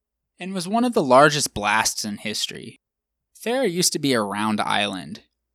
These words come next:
but this eruption spewed forth such a massive amount of magma that it caused some of the land to collapse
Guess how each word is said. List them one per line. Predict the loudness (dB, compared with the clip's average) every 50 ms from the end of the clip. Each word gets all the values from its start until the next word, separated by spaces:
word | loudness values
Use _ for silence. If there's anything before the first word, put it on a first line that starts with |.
| _ _ _ _
but | -10 -6 -4
this | -2 0 0
eruption | 0 2 4 4 4 4 4 0 0 0
spewed | 0 -2 -2 -2 -2 -2 -2
forth | -4 -4 -2 -2 -2 -2
such | -2 -4 -4 -4 -4 -4 -4
a | -4
massive | -2 -2 0 0 0 0 -2 -2 -2 -2
amount | -2 0 0 0 -2 -2
of | -6 -8 -8
magma | -8 -6 -6 -6 -8 -10 -12 -14 -14 -16 -20 _ _ _ _ _ _ _ _
that | -8 -8
it | -6 -4
caused | -2 0 0 2 2 2
some | 2 2 2 2
of | 2 0
the | 0
land | -2 0 -2 0 0 -2 -2 -4
to | -6 -12
collapse | -12 -12 -10 -8 -8 -6 -6 -8 -8 -8 -10 -10 -10 -10